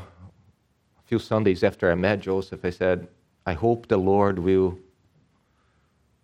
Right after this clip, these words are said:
cause us to serve together in eldership." And it's all about his timing,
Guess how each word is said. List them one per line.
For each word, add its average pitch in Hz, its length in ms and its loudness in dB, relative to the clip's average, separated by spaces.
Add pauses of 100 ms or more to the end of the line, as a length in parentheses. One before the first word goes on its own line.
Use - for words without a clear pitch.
(220)
cause 104 300 2
us 98 160 -2
to - 160 -8
serve 107 340 0
together 87 480 0
in 85 140 0
eldership." 82 580 -6 (1600)
And 80 500 -8
it's - 180 -10
all 101 140 4
about 92 220 2
his 104 200 -2
timing, 80 540 -2